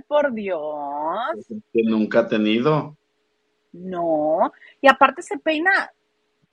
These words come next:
Speaker 2: De
Speaker 1: no
Speaker 2: secundaria.
Speaker 1: favorecedoramente, no, no, no, pero no favorecedoramente para su rostro.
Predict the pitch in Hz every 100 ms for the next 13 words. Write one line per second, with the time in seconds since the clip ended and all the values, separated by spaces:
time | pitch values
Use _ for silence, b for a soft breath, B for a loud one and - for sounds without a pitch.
0 | _ _ _ _ _ _ _ _ _ -
1 | 254 254 262 226 240 240 294 254 214 233
2 | 269 311 311 277 - 247 330 370 370 370
3 | 339 277 277 349 339 302 254 214 226 285
4 | 285 294 320 269 185 185 254 - 294